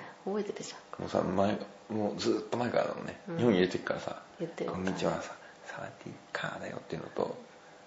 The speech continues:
Speaker 2: あと、「ありがとう」、「コップカー」だよっていうのと、
Speaker 1: うん。
Speaker 2: あとなんだっけ、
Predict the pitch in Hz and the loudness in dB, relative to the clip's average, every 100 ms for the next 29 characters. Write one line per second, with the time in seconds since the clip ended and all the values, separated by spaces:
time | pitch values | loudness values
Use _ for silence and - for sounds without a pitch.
0 | - - - - 82 - - - - - | -16 -14 -10 -8 -6 -6 -8 -10 -12 -18
1 | - - - - 64 - - - - - | -10 -8 -8 -10 -10 -10 -10 -4 -2 -2
2 | 69 - 67 - - - - - 156 - | -6 -8 -10 -8 -10 -6 -6 -6 -4 -4
3 | - - - | -4 -8 -8